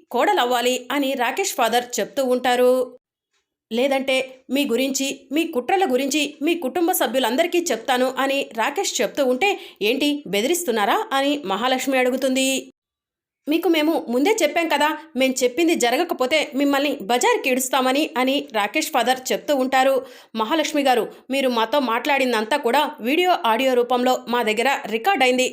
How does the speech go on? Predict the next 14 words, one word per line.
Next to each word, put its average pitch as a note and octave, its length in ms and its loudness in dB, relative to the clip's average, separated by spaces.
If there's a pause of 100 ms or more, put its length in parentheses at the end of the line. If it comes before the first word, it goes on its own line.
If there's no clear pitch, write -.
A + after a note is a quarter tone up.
(120)
కావాలంటే A#3+ 480 2
చూసుకోండి" C4 600 0
అని C#4+ 180 2
రాకేష్ B3+ 440 0
తన C4 200 0
మొబైల్ని A#3+ 480 2
చూపిస్తూ B3+ 440 -2
ఉంటాడు. B3+ 400 2 (420)
ఇక F4+ 160 0 (140)
అందులో B3+ 360 2 (280)
మహాలక్ష్మి D4 580 2 (100)
రాకేష్ A3+ 400 0
వాళ్ళతో C4 260 2
మాట్లాడిన B3+ 560 2